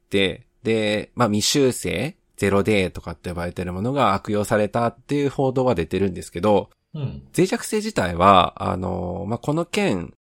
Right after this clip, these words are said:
Speaker 1: 実は二つ、あの、登場していて、で、えー、一件目は、えー、二千二十年の、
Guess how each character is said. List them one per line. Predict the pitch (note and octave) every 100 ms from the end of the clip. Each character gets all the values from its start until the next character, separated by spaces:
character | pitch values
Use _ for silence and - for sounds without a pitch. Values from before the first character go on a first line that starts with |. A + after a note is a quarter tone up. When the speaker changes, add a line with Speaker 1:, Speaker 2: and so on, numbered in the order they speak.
| _ _ -
Speaker 1:
実 | G#2+ - C#3
は | B2 G#2
二 | - - D#3
つ、 | - D3+ C#3 - _ _ _ _ _ _ -
あ | G#2+
の、 | G2 F#2
登 | A2+ G#2+
場 | G#2+ G#2
し |
て | - G#2
い |
て、 | - A2+ F#2+ - _ _ _ _ _ _ -
で、 | D3+ G#2 - -
え | A2+ A2+
ー、 |
一 | A#2+ - _ -
件 | F#3 F#3+
目 | G3 D#3+
は、 | G2 G2+ F2+ - -
え | G2 F#2+ F#2 F2+
ー、 | F2+
二 | G2+
千 | E3+ E3 G#2+
二 | A2 G#2
十 | D#3 D3
年 | G2+ F2+ E2+
の、 | G2+ G#2 E2+